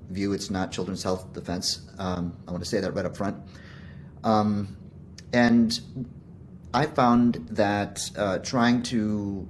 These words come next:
you know, research and write about these things has been, um, a huge, um, hugely invasive,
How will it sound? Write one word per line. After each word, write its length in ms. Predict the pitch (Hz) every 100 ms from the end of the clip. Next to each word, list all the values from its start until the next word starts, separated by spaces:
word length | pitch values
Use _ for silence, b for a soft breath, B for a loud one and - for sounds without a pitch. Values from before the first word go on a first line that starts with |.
| -
you 100 | 113
know, 80 | 98
research 560 | 95 120 - 113 110 92
and 300 | 92 90 -
write 240 | 101 107
about 300 | 101 95 92
these 200 | 98 92
things 540 | - 98 92 95 - - -
has 240 | 104 95
been, 560 | - 117 113 113 107 -
um, 540 | 92 101 98 101 85 - - - - - - -
a 80 | 110
huge, 800 | 107 - 165 165 113 92 - - - - - -
um, 760 | 101 98 98 95 98 98 95 95 - - - B B B B B B B B B B B B -
hugely 880 | - 165 196 143 139 127 123 120 113 B B - - - - - - - - - - - - - - - -
invasive, 920 | 120 110 127 147 - 110 101 - -